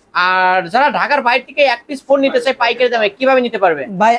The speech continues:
Speaker 2: এক পিস ফোন নিতে হলে এক হাজার বিশ টাকা অ্যাডভান্স করবেন। নাম, ঠিকানা, ফোন নম্বর দিবেন। আপনার জেলা সদরে কুরিয়ারের মাধ্যমে আমরা পাঠিয়ে দেবো। ওইখানে প্রোডাক্টটা চেক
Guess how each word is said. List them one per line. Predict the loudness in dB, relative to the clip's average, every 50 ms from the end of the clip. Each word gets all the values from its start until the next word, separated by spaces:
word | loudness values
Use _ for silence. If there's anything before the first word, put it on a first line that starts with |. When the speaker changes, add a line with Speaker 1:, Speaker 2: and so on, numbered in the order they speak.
| 0
Speaker 2:
এক | 0 0 0 0 -2 -2
পিস | -2 -2 -2 -4 -4
ফোন | -2 0 2
নিতে | 2 2 2 2 2
হলে | 2 4 4 2
এক | 2 2 2
হাজার | 0 0 0 0
বিশ | -2 -4
টাকা | -4 -2 0 2
অ্যাডভান্স | 2 0 0 -4 -8 -6 -2
করবেন। | -2 -2 0 0 0
নাম, | 0 0 0 -2
ঠিকানা, | -2 -4 -2 -2 -2 -2
ফোন | -2 -4 -6 -4
নম্বর | -4 -4 -4 -4
দিবেন। | -4 -4 -4 -2 -2
আপনার | -2 -2 -2 -2 0
জেলা | 2 2 2 0
সদরে | 0 -2 -2 -2 -2 -2
কুরিয়ারের | -2 -2 0 0 0 0 0 -2
মাধ্যমে | -2 -2 -4 -4 -6 -4 -4
আমরা | -4 -2 -2 -2
পাঠিয়ে | 0 0 0 0 0 -2
দেবো। | 0 0 2
ওইখানে | 2 2 2 0 -2 -4 -4 -2
প্রোডাক্টটা | -2 0 0 -2 -2 -4 -6
চেক | -8 -4 0 2 2 4 2 0